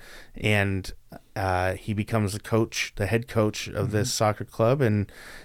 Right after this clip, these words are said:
Speaker 1: and he starts doing his thing. He was originally hired to fail.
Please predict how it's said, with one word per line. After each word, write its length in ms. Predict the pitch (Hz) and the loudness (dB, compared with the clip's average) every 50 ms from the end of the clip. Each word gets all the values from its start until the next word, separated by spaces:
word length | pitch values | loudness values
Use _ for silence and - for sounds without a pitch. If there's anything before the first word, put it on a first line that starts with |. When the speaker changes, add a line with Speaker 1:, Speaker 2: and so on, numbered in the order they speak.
| - - - | -12 -4 0
Speaker 1:
and 220 | 110 110 107 101 | 2 2 2 2
he 160 | 101 117 113 107 | 2 2 2 2
starts 340 | - - 120 - - - | 4 4 4 4 4 2
doing 200 | - 127 131 127 131 | 4 6 6 6 6
his 160 | 127 123 - | 4 4 2
thing. 320 | - 131 127 131 143 139 - | 4 4 6 6 4 4 0
He 220 | - - - 139 135 | -4 -2 2 4 6
was 220 | 135 135 123 113 | 8 8 6 6
originally 540 | 113 104 101 113 123 131 143 135 139 139 131 | 4 4 6 6 4 4 4 4 4 4 2
hired 600 | 117 - - - 117 120 117 117 117 123 131 131 - | 2 0 2 2 4 6 6 6 4 4 2 0 -2
to 360 | - 123 113 113 113 113 107 | 0 2 4 4 4 2 2
fail. 680 | - - - - 120 131 185 165 - - - - - | -2 -2 0 2 4 4 4 2 -2 -4 -10 -14 -16